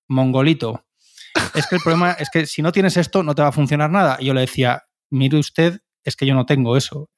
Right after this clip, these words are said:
Hasta que al final se metió en mi ordenador, mi noto, y me dijo, "Joder, pues no tienes eso". Y no lo tenía. Y me dice, "Pues es que es imposible", es, me dice, "es literalmente imposible que te esté funcionando esto". Le digo, "Pues llevo meses así,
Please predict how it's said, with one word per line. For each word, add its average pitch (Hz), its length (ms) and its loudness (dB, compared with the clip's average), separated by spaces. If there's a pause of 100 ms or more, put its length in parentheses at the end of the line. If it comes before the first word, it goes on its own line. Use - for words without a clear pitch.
Hasta - 200 -2
que 131 60 0
al 120 60 -2
final 147 220 0
se 135 140 -2
metió 123 240 -2
en 156 80 2
mi 165 60 0
ordenador, 160 300 2
mi 143 80 0
noto, 143 180 2
y 170 40 2
me 139 80 2
dijo, 120 180 -4
"Joder, 135 180 0
pues 131 140 0
no 127 100 -2
tienes 135 240 0
eso". 147 300 -4 (840)
Y 127 60 -4
no 117 100 2
lo 107 100 0
tenía. 139 380 0
Y 143 80 0
me 131 80 4
dice, 123 140 0
"Pues 127 140 0
es 139 80 -2
que 185 80 0
es 156 80 0
imposible", 165 880 2
es, 165 220 -2
me 139 80 0
dice, 139 200 0
"es 180 200 -2 (300)
literalmente 147 400 0
imposible 156 500 0 (160)
que 127 80 -2
te 113 100 -2
esté 127 200 0
funcionando 123 440 0
esto". 120 160 -2
Le 120 60 0
digo, 107 140 -2
"Pues 113 140 -8
llevo 123 180 2
meses 127 300 0
así, 113 260 -4